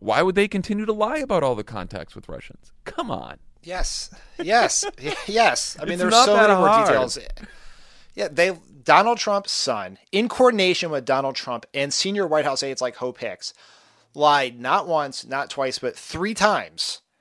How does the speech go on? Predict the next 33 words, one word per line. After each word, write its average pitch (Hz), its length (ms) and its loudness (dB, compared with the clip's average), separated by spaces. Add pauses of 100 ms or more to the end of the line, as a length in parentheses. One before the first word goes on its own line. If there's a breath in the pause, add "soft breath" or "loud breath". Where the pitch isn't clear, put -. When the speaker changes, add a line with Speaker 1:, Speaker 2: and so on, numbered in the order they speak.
(280)
Speaker 2:
to 165 160 -4
the 143 120 -2
press - 580 -2 (360)
and 143 140 -2
the 151 60 0
public 131 500 0
about 135 480 2
the 143 100 -4
nature 131 480 -4
of 117 100 -6
that 113 200 -8
meeting. 101 320 -18 (420 soft breath)
You 165 160 -6
don't 220 320 0
do 220 200 -4
that 120 340 0
if 139 140 -8
that 131 220 0
is 131 100 -4
something 131 340 -6
that 120 160 -8
you 127 140 -10
do 139 120 -6
not 131 240 -6
believe 127 320 -10
to 131 120 -12
be 127 160 -6
a 123 40 -6
crime 107 540 -8 (460)
when 123 240 -6
you 120 120 -10
do 104 220 -8
it. - 120 -20